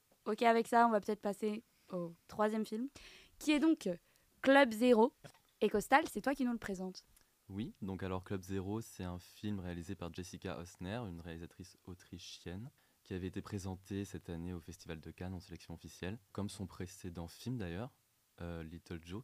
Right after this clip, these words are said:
Speaker 2: qui avait reçu le prix d'interprétation féminine. Et, euh, donc c'est l'histoire dans ce film d'un groupe de lycéens dans un lycée privé. On comprend très vite que ce lycée est très cher et qu'il y a beaucoup de bourgeois, et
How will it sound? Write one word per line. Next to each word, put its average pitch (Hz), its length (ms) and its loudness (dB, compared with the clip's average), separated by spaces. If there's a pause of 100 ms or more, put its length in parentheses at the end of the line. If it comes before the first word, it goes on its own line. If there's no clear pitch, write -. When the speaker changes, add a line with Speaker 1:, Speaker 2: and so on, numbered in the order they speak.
Speaker 2:
qui - 120 -12
avait 80 180 -10
reçu 80 560 -12
le 80 100 -10
prix - 160 -14
d'interprétation 80 560 -10
féminine. 82 380 -8 (520)
Et, 101 220 0
euh, 95 200 0
donc 92 200 -4
c'est - 300 -6
l'histoire 101 360 -2
dans 101 140 -2
ce - 140 -8
film 110 720 -4
d'un 90 320 -6
groupe 101 500 -8 (100)
de 87 340 -8
lycéens 92 840 -8 (140)
dans 92 320 -6
un 87 160 -4
lycée 92 560 -8 (560)
privé. 104 540 0 (460)
On - 60 -14
comprend 95 280 -6
très 101 180 -2
vite 104 240 -6
que 98 120 -6
ce 92 120 -8
lycée 90 260 -6
est 90 60 -4
très - 180 -8
cher 98 280 -2
et 85 60 -4
qu'il - 120 -12
y - 20 -8
a 85 40 -8
beaucoup 87 140 -10
de 90 60 -12
bourgeois, 90 540 -6 (240)
et 104 200 -2